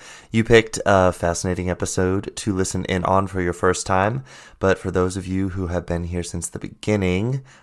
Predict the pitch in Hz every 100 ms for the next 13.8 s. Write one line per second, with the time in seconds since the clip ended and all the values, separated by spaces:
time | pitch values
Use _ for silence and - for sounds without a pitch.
0 | - 104 110 123 120 113 107 107 107 110
1 | 104 101 - 117 107 104 101 - 131 -
2 | - 104 95 104 135 - - 98 92 92
3 | - 113 127 147 151 143 139 135 135 131
4 | 131 127 - 117 113 120 120 117 120 123
5 | 123 120 120 127 - - 113 107 104 104
6 | 110 104 107 110 107 107 101 107 - -
7 | - - 110 87 76 73 - - - -
8 | 104 - 147 131 127 117 113 104 98 95
9 | 95 90 85 85 71 - - - - -
10 | 107 104 104 87 117 175 156 123 113 101
11 | 104 107 101 98 92 - - - - 131
12 | 170 147 135 104 104 107 107 98 95 -
13 | 98 - - - 107 - 98